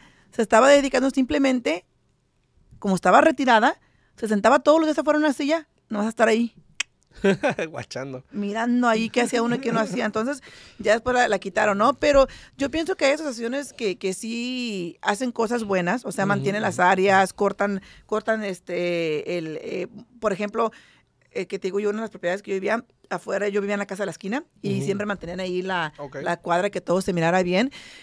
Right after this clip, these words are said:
Speaker 2: Saludos,
Speaker 1: Eh,
Speaker 2: Johnny, saludos.
Speaker 1: pero también imagínate tú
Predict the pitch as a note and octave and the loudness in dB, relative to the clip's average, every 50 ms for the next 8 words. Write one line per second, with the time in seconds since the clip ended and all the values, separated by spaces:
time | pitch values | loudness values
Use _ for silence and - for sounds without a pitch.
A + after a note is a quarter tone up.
0 | - - - G#3 G#3 G3+ G3 G3 G3 F3+ F#3 G3 F#3+ F#3+ F3+ - D#3+ E3+ F3+ F#3 | -12 -4 0 2 4 6 6 6 4 4 2 0 -2 -4 -6 -6 -6 -6 -6 -6
1 | F3+ F3 E3 D4+ D4+ D4+ D4 D4 D4+ C#4 C#4+ D4+ F4 F4+ E4+ D4 - - C#4+ D4 | -6 -4 2 6 6 6 6 6 4 2 2 0 0 -2 -4 -4 -4 -4 -4 -2
2 | D4 C#4 C4+ A3+ - A#3 G3+ D3+ | -2 -4 -6 -4 -4 -2 -4 -4